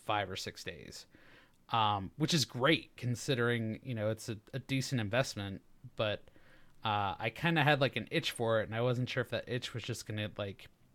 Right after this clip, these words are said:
go away as soon as I had it, but I have been playing it, like, multiple times every day and just having a blast. So, um, word of warning, if you do buy a pinball machine, uh, I bet this happens to everybody, you're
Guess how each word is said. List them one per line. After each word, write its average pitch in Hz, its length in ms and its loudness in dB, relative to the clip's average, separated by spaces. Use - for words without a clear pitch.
go 110 140 2
away 107 360 2
as 107 100 -4
soon 113 180 -4
as 104 120 -6
I 92 80 -8
had 107 280 0
it, 143 280 2
but 98 260 -6
I 107 460 0
have 113 140 -6
been 101 180 -4
playing 98 360 -6
it, 95 160 -12
like, 104 180 -10
multiple 107 440 -2
times 101 360 -6
every 98 220 -8
day 92 220 -8
and 95 80 -8
just 92 160 -12
having 95 280 -6
a 90 40 -8
blast. 87 560 -12
So, 98 300 -6
um, 101 460 4
word 196 440 12
of 170 120 6
warning, 165 640 12
if 151 200 0
you 160 80 4
do 151 220 4
buy 160 180 10
a 151 60 8
pinball 143 440 6
machine, 135 480 6
uh, 110 560 2
I 123 60 -4
bet 135 220 0
this 131 160 -4
happens 120 380 2
to - 100 -4
everybody, 117 460 4
you're 110 340 -2